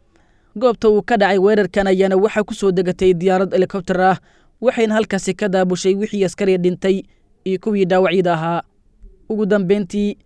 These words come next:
qaar ka mid ah majallaadka ka soo baxa dunida, gaar ahaan kuwa laga leeyahay gudaha maamulka Yuhuudda,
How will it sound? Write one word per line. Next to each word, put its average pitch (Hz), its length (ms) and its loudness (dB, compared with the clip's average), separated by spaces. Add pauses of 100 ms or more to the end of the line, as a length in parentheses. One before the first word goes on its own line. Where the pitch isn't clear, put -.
(400)
qaar 247 220 2
ka 247 100 -2
mid 196 240 0
ah 190 80 0
majallaadka 196 580 0
ka 220 120 -8
soo 185 160 -4
baxa 175 220 -4
dunida, 190 480 0 (380)
gaar 196 240 0
ahaan 196 200 -2
kuwa 247 180 0
laga 220 240 2
leeyahay 185 380 2
gudaha 196 300 -4
maamulka 202 420 -4
Yuhuudda, 185 520 0